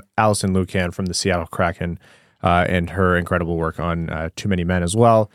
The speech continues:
Uh, someone who we've loved to have on the show in the ba-, uh, in the past, and it's actually been far too long since we've had her on. Um, genuinely one of the best hockey minds out there. Brad and I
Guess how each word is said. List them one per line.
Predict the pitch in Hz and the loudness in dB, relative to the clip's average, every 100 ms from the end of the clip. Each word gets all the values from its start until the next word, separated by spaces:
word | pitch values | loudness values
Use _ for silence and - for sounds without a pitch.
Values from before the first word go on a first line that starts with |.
| _ _ _ | _ _ _
Uh, | 90 90 92 | 2 4 2
someone | - 120 113 | 0 2 2
who | 101 107 | 2 2
we've | 101 98 98 | 2 0 2
loved | 110 113 | 2 2
to | 107 | 2
have | 104 | 2
on | 101 | 0
the | 95 | -2
show | - 98 | -2 -2
in | |
the | 87 | 0
ba-, | 90 90 - - | 0 0 -2 -2
uh, | 98 104 | 0 2
in | |
the | 98 | 0
past, | - 95 92 - | 2 0 0 -2
and | 90 90 87 | -2 -2 -4
it's | 90 - | -6 0
actually | 117 113 | 0 0
been | 98 92 | 0 -2
far | - 107 | 2 0
too | 95 90 | 0 -4
long | 85 | -6
since | - - | -8 -8
we've | 82 | -6
had | 78 | -6
her | 76 80 | -4 -4
on. | 78 - _ _ _ _ | -4 -10 _ _ _ _
Um, | - 92 90 82 _ _ _ 107 | -2 0 -2 -6 _ _ _ 0
genuinely | 107 117 110 101 | 2 4 4 4
one | 95 | 2
of | 92 | 2
the | |
best | 87 85 - | 0 -2 0
hockey | 87 - | -2 0
minds | 85 80 80 | -2 -2 -2
out | 73 | -2
there. | 78 80 - _ | -2 -2 -4 _
Brad | - 87 80 | -2 0 0
and | 85 | 0
I | 82 82 80 | 0 -2 -4